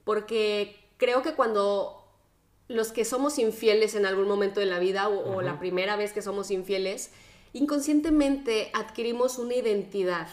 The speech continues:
Speaker 1: Tú estás actuando desde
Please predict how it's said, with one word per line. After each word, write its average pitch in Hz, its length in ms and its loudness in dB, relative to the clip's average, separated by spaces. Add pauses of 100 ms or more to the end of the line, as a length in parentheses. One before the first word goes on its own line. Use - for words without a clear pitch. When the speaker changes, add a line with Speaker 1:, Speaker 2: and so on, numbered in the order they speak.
(380)
Speaker 1:
Tú 233 180 2
estás 220 760 -2
actuando 208 1040 0 (360)
desde 196 1200 -2